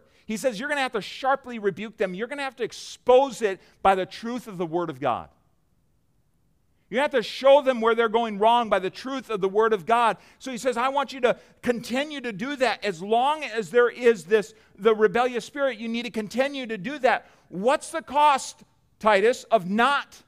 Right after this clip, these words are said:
stopping their mouths? What's the cost of not rebuking them? Do you see this in, in the verse? "By them, by their mouths,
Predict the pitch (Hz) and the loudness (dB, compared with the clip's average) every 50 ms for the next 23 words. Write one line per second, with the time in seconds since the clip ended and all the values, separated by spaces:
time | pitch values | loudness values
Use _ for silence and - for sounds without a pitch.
0 | _ _ _ _ _ _ - - 214 185 175 170 165 165 160 151 151 143 135 123 | _ _ _ _ _ _ -2 2 4 4 4 2 -4 -8 -6 -4 -2 -2 -2 -4
1 | - 165 240 285 302 - 320 247 - 247 269 269 269 247 - 240 202 170 180 190 | 0 2 2 2 2 0 -8 -8 0 2 4 4 4 2 -2 -6 -6 -6 -6 -4
2 | 208 233 233 254 269 254 - - 190 185 151 165 165 151 - 156 147 143 - 113 | 0 2 2 2 2 0 -2 -6 -8 -8 -6 -6 -8 -8 -10 -14 -14 -14 -16 -16
3 | 107 85 - _ 117 143 156 156 139 - - 202 185 175 190 175 - 180 165 156 | -18 -20 -20 _ -14 -10 -10 -10 -10 -10 -10 -10 -6 -6 -6 -6 -6 -12 -14 -14
4 | 165 180 - 165 160 165 165 143 139 175 185 196 196 - - _ _ _ _ _ | -14 -14 -14 -14 -12 -10 -10 -8 -6 -4 -4 -4 -6 -8 -14 _ _ _ _ _
5 | _ _ _ _ _ _ _ _ _ _ _ _ _ _ _ _ _ _ _ 120 | _ _ _ _ _ _ _ _ _ _ _ _ _ _ _ _ _ _ _ -4
6 | 151 143 135 117 135 143 151 160 185 196 185 180 160 _ _ 143 135 123 131 135 | -4 -4 -2 -4 -8 -10 -12 -12 -14 -16 -20 -20 _ _ _ -6 -4 -4 -4 -8
7 | 131 120 120 123 139 165 185 175 - - - | -6 -6 -6 -6 -6 -8 -10 -14 -20 -20 -20